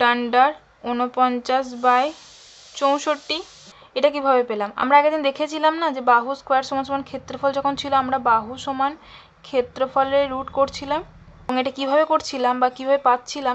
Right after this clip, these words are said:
সেটা আমি ডিটেলস একদিন explain করেছি। তো এখানে আমরা y সমান পাচ্ছি root under ঊনপঞ্চাশ বাই চৌষট্টি। এখানে পাশে লিখে দেবে উভয় পক্ষে বর্গমূল, বা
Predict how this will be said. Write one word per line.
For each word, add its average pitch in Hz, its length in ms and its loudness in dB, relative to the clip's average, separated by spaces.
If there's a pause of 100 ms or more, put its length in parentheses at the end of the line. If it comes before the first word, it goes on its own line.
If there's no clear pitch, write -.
সেটা 262 140 -6
আমি 262 140 -8
ডিটেলস 254 260 -4
একদিন 254 240 -10
explain 262 320 -10
করেছি। 269 260 -6 (540)
তো - 80 6
এখানে 254 220 -2
আমরা 262 120 0 (140)
y 233 80 2
সমান 254 200 -4
পাচ্ছি 247 240 -4
root 233 180 -4
under 233 220 -2
ঊনপঞ্চাশ 226 500 -4
বাই 269 120 0 (340)
চৌষট্টি। 247 420 -2 (100)
এখানে 247 240 -6
পাশে 233 240 -4
লিখে 269 240 -8
দেবে 214 200 -4 (920)
উভয় 254 360 -4 (100)
পক্ষে 226 540 -6 (2250)
বর্গমূল, 233 840 2 (840)
বা 226 180 6